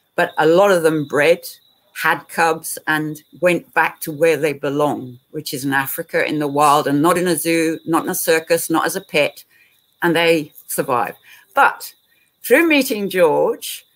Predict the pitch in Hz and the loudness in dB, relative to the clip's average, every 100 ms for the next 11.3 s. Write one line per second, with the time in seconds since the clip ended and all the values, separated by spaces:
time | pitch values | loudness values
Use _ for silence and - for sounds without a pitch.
0 | _ - 226 254 190 214 175 220 - 185 | _ 0 0 2 2 0 0 -4 -4 -4
1 | 165 - - 196 127 131 143 147 170 165 | -4 -6 -4 -2 -2 -2 -6 -2 0 0
2 | 160 170 - 139 139 143 143 165 - _ | -4 -8 -6 -6 -6 -10 -10 -10 -10 _
3 | _ 143 185 175 - 185 - 170 - 196 | _ -4 -2 -4 -6 -8 -6 -8 -6 -8
4 | 254 - 135 - _ _ _ _ 262 269 | -6 -2 -2 -4 _ _ _ _ -10 2
5 | 370 311 - 220 202 220 196 185 - - | 2 2 2 4 4 2 -2 -2 -6 -10
6 | - 240 214 170 156 160 220 247 _ 170 | 0 2 4 4 4 2 -2 -10 _ -2
7 | 196 247 247 - 165 208 - - - 190 | 2 2 2 0 0 0 -6 -10 -2 2
8 | 220 233 196 185 175 175 180 180 196 - | 2 0 -2 0 2 0 -2 -2 -4 -2
9 | 196 190 185 180 175 - - 170 170 190 | -4 -4 -8 -6 -6 -6 -6 -6 -4 -4
10 | 160 90 - - _ _ _ _ 196 233 | -4 -6 -10 -20 _ _ _ _ -4 -2
11 | 226 220 | 0 -2